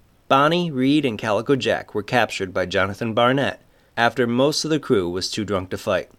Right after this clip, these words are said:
According to one account, this would be where Bonny's last words to Calico Jack were, "Had you fought like a man, you need not have been hanged like a dog."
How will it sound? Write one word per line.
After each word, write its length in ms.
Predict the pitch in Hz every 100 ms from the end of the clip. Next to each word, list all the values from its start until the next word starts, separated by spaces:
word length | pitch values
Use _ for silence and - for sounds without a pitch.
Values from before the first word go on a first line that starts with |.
| _ _ _ _
According 320 | 139 170 180 175
to 80 |
one 160 | 147 147
account, 400 | 165 107 90 87 -
this 280 | 110 117 -
would 100 | 120
be 140 | 123
where 200 | 113 107
Bonny's 440 | 101 101 107 107 107
last 320 | 104 107 -
words 260 | 101 95 -
to 60 |
Calico 420 | - 92 92 104
Jack 380 | 98 104 98 -
were, 240 | 78 62 - _ _ _ _ _ -
"Had 200 | 113 117
you 100 | 110
fought 280 | - 123
like 120 | 131 139
a 60 |
man, 500 | 147 151 113 78 92 - _ _ _ -
you 120 | 110
need 280 | 107 117 113
not 300 | 120 113 101
have 120 | 101
been 120 | 110
hanged 340 | 107 107 90
like 160 | 87 87
a 20 |
dog." 500 | 90 101 87 73 90